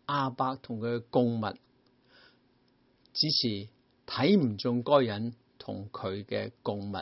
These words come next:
第四節下半節至到第五節嘅上半，點解耶和華悅納亞伯同佢嘅供物，但係睇唔中悅唔悅納該隱同佢嘅供物呢？我哋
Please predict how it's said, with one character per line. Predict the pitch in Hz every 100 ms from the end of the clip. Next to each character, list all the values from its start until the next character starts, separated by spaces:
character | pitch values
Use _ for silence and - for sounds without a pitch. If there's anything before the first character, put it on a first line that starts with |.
| - _ _ - _ _
第 | - 104
四 | - 120
節 | 110 120 104
下 | 104
半 | 113 113
節 | - 110 - -
至 | 113 104
到 | 101
第 | 95
五 | 95 98
節 | 98 - 95
嘅 | - 98
上 | - 92 85 101
半， | 95 90 92 _ _ _ _ _ _ - _ _ _ _ _ _ _
點 | 139 147 226
解 | 208 85 76 117 156 _ _
耶 | 123 110
和 | 110
華 | 110 101 101 139 _
悅 | 139 139 131
納 | 120 117 - _ _
亞 | - 131
伯 | 113 127 123 -
同 | 113 98
佢 | - 113
嘅 | 110 110
供 | - 120 110
物， | 101 - _ _ _ _ _ _ _
但 | - 110
係 | 110
睇 | - 117 151 139
唔 | 107
中 | - 120 110 113 - _ _ _ -
悅 | 120
唔 | 110
悅 | 113 110
納 | 110 101 -
該 | - 123 107
隱 | 110
同 | 107
佢 | 95
嘅 | 98
供 | - 101
物 | 92 -
呢？ | 113 117 _ _ _ _ _ _ _ _ _ -
我 | 131
哋 | 123 113 107